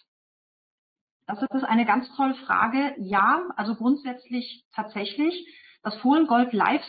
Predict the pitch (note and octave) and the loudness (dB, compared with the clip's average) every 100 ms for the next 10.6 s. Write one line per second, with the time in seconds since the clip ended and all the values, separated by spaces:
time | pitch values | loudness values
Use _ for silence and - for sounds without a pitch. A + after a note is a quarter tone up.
0 | - F3 D#3+ E3 - - A#3+ - A#3+ A#3+ | -4 0 0 -2 -4 -4 -4 0 2 2
1 | A#3+ - - G#3+ A3 G#3+ G#3+ - - - | 2 -2 -2 0 2 0 -2 -4 -4 -2
2 | C#4+ B3+ B3+ A#3 G#3+ G#3+ C4 C4+ D4 D4 | 0 2 2 0 0 0 2 4 2 0
3 | C4 C4 C4 - _ _ - G#3+ A3 G#3+ | 2 2 2 -6 _ _ -2 2 2 2
4 | G3+ A3 - C4 - - G3+ G#3 A#3 A3+ | 2 2 0 -6 -6 -6 0 2 4 2
5 | A3 - A3+ A3+ G#3+ G3+ G#3+ G#3+ A3 C4 | -4 -6 -2 0 0 -2 -2 2 4 2
6 | C4 - - A3+ G#3+ A3 A#3+ A#3 G#3 G#3 | 0 -8 -6 -2 0 -2 -2 -4 -4 -2
7 | A3+ B3 A#3+ - - - F4 - - - | 2 2 2 -6 -14 -10 -6 -6 -8 -14
8 | _ _ G#3 G#3+ A3 A3 - _ G#3+ G#3+ | _ _ -2 0 -2 -4 -14 _ -6 -2
9 | A#3 - C4 - A3+ A3+ - B3 B3 A#3+ | -2 0 0 0 -4 -2 0 2 4 4
10 | A#3+ A3+ G3+ G3+ - | 4 2 0 -4 -8